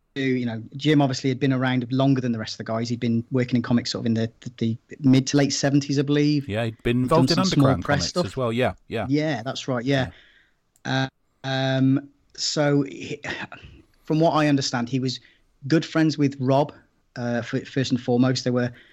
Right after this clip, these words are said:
Speaker 1: um, on off, sometimes studio buddies. Uh,
Speaker 2: Okay, 'cause Rob at the time
Speaker 1: together.
Speaker 2: was twenty-three.
Speaker 1: Mm.
Speaker 2: On, tw-, he was twenty-three in ninety-two,
Speaker 1: He
Speaker 2: which
Speaker 1: was,
Speaker 2: is quite something.
Speaker 1: yeah.
Speaker 2: Yeah.
Speaker 1: Yeah, and, and, and, you know, Jim Valentino would have been,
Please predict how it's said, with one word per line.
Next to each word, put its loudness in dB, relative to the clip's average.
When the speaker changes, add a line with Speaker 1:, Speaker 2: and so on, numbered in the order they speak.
Speaker 1:
um, 0
on 4
off, 2
sometimes 2
studio 0
buddies. -4
Uh, -2
Speaker 2:
Okay, -2
'cause -4
Rob 4
at -2
the 0
time 2
Speaker 1:
together. 2
Speaker 2:
was -6
twenty-three. 0
Speaker 1:
Mm. -8
Speaker 2:
On, -10
tw-, -12
he -4
was -2
twenty-three -4
in -4
ninety-two, -4
Speaker 1:
He 6
Speaker 2:
which 2
Speaker 1:
was, -6
Speaker 2:
is -12
quite -6
something. -2
Speaker 1:
yeah. 4
Speaker 2:
Yeah. -6
Speaker 1:
Yeah, -2
and, 6
and, 0
and, -2
you -2
know, -2
Jim 2
Valentino 2
would -2
have -8
been, 2